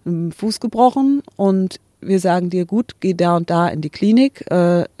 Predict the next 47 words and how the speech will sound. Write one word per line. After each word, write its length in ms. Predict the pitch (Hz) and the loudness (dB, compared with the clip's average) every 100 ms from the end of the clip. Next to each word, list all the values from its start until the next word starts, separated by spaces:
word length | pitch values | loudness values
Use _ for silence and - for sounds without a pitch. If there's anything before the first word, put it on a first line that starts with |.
| - | -12
lass 220 | - 175 - | -2 -2 0
das 200 | 156 - | -4 -6
prüfen, 460 | - 220 - 233 | 0 0 2 0
was 160 | 170 - | 0 -2
gemacht 340 | 165 185 - | -2 -2 -2
werden 240 | 233 226 226 | 0 0 0
muss, 180 | 220 | -4
Kostenvoranschlag. 920 | - 185 - - 180 185 196 196 185 - - - - - | -4 -4 -4 -6 0 0 0 -2 -2 -2 -14 -20 -20 -10
Gut, 160 | 156 | -8
bei 80 | - | -4
einem 140 | 156 170 | -6 -6
Fußgebrochen 440 | - - 170 165 | -10 -12 -12 -12
muss 120 | 170 | -10
man 80 | 165 | -10
wahrscheinlich 280 | 160 160 156 | -10 -8 -4
auch 100 | 165 - | -4 -6
<laughs> 80 | - | -16
schneller 480 | - 196 208 202 | -2 2 2 2
handeln, 480 | - 247 208 165 196 185 | 0 0 -2 0 0 0
ne? 240 | 175 - 127 - - - - - | -6 -10 -12 -16 -14 -14 -16 -4
Also 240 | 180 185 | 0 2
muss 100 | 180 | 2
dann 120 | 185 | 0
schnell 380 | 165 180 180 220 | -2 0 2 2
halt 200 | 202 185 | 2 -2
ein 40 | - | -4
Antrag 360 | 196 - 214 | -8 -8 -8
gestellt 420 | 202 - 196 190 | -8 -2 0 0
werden 300 | 202 196 196 | 0 0 0
und 180 | 202 180 | -2 -2
dann 200 | 180 175 | -2 -2
könnten 200 | 175 180 | -2 -4
wir 80 | 170 | -2
natürlich 280 | 165 170 160 | -4 -4 -4
sagen, 240 | 165 165 | -2 -2
okay, 320 | 156 - 185 165 | -6 -4 -2 0
wir 60 | |
übernehmen 380 | 156 156 160 160 | -2 -2 -2 -4
die 80 | 151 | -6
Kosten 400 | - 156 - 151 | -6 -6 -6 -10
von 300 | - 147 147 | -6 -6 0
bis. 300 | 214 339 - - - - - - | 0 0 -6 -20 -20 -20 -12 2
Ähm, 340 | 175 170 170 | 4 6 4
wir 80 | 165 | 2
hatten 180 | 180 190 | 0 -2
zum 140 | 180 | -2
Beispiel 580 | 170 165 - 156 147 - | -2 -2 -4 -8 -8 -10